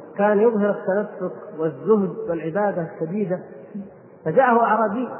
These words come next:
فرآه في تلك الحالة كأنه زاهد متعبد، فقال له: "إن ناقتي قد سرقت، إن ناقتي قد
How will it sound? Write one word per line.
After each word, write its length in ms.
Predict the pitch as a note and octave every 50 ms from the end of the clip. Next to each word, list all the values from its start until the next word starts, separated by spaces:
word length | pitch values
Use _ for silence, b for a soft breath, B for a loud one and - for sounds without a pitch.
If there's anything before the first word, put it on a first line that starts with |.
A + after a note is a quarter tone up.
| - - C3
فرآه 280 | D#3+ E3 F#3+ G#3+ A3
في 200 | G3 F3 - G#3+
تلك 140 | G3 F3+ -
الحالة 500 | F3+ D#3+ - G3 G#3 G3+ F#3+ F3+ E3+ E3+ D#3 - - - -
كأنه 340 | - F#3 A3 G#3+ G3+ F#3 F3 E3
زاهد 400 | F#3+ G#3 A3 G#3 F#3 F3+ E3 D#3+
متعبد، 540 | E3+ E3 - - D3+ F#3+ G#3 F3+ E3 F#3 G3 - - - - - - - - - - - -
فقال 400 | F3+ F3 - B3 B3+ A#3+ A#3 A3+
له: 440 | A#3 A#3 G#3 A#3 A#3 A3+ - - -
"إن 260 | A#3 A#3 A3+ G#3+ G#3
ناقتي 400 | A3+ A#3 A#3 A#3 A3 G#3 - G#3
قد 140 | G3 G#3 F#3+ - -
سرقت، 340 | - F#3+ D#3+ D#3+ - D3+ C3 - - - - - - - - - - - - - - - - -
إن 180 | E3 E3 F3 F3+
ناقتي 460 | G3+ G#3+ G#3+ A3 G3+ G#3+ A3 A3+ A3+ - - - - - - - -
قد 100 | F3 E3+